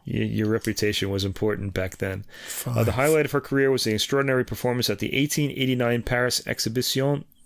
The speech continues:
Speaker 1: Universelle, so the World's Fair, I guess, celebrating the centenary of the French Revolution, of her cantata La Triomphe de la République,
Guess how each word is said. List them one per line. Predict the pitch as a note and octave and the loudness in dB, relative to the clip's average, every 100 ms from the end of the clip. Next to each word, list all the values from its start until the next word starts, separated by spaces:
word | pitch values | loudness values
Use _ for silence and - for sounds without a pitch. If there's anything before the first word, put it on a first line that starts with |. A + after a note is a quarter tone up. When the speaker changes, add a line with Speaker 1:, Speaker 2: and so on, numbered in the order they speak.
| - | -2
Speaker 1:
Universelle, | C3+ A#2+ A2 - - A2+ F#2 F2+ - - - - - | 0 2 2 2 2 2 0 -2 -6 -10 -20 -16 -6
so | - | -4
the | G2+ G2 | 0 0
World's | G2+ G#2+ G2 | 2 0 0
Fair, | - F#2+ F#2+ | 0 0 0
I | F#2 | -2
guess, | F2 F2 - - - - - - | -2 -2 -4 -8 -20 -20 -18 -4
celebrating | - B2+ B2 B2+ B2 | 2 2 4 2 2
the | A2+ | 2
centenary | - B2+ B2+ A#2+ A#2 | 0 0 0 2 2
of | |
the | G#2 | 0
French | - A#2 - | -2 -2 0
Revolution, | G#2+ A#2 C#3+ - C#3 | 0 2 2 2 -2
of | - | -2
her | G#2+ | -4
cantata | - A2+ B2 B2 A#2+ | -2 -2 0 2 0
La | G2+ | -2
Triomphe | - A#2 C3+ C#3 | -2 0 0 0
de | A#2+ | 0
la | G#2 | 0
République, | G2+ G2+ A2+ A#2 G#3 - - | 0 0 0 0 0 0 -8